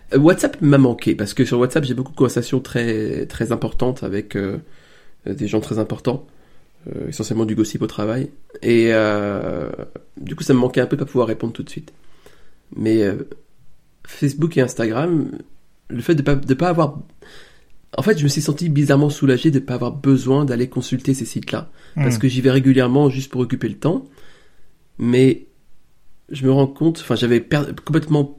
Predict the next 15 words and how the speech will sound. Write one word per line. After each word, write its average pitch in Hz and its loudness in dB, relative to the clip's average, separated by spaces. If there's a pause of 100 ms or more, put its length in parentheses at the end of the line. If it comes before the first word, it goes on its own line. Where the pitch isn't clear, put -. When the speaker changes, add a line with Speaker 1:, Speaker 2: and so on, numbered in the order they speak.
(160)
Speaker 1:
pas 135 2
réalisé 123 2
que 113 0 (640)
il 113 -6
y 131 2
avait 131 2
une 139 8
espèce 135 2
de 131 0
pression 156 0
à 117 0
aller 120 2
dessus, 127 -2
en - -4
fait. - -16